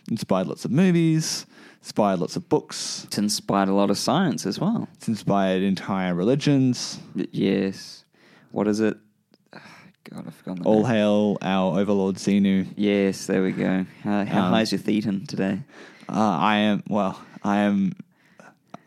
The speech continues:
Speaker 1: I don't know. I can't claim to be
Speaker 2: <laughs>
Speaker 1: operating thetan. I don't know. That might get me sued. <laughs>
Speaker 2: Fair.
Speaker 1: <laughs>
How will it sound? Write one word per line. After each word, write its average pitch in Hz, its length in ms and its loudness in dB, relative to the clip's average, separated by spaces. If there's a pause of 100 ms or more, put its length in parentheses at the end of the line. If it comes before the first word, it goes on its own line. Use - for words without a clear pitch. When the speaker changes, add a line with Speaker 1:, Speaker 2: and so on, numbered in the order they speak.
(160)
Speaker 1:
I 104 80 0
don't 95 140 2
know. 92 160 4
I 90 100 2
can't 123 300 0
claim 98 220 2
to 95 60 -2
be 98 120 2
Speaker 2:
<laughs> 85 40 2
Speaker 1:
operating 92 360 0
thetan. 104 460 0 (380)
I 101 100 -4
don't 95 120 -2
know. 98 140 0
That 90 140 0
might 98 200 2
get - 160 -4
me - 100 -2
sued. 127 380 0
<laughs> - 120 -2 (2500)
Speaker 2:
Fair. - 460 2
Speaker 1:
<laughs> 175 60 2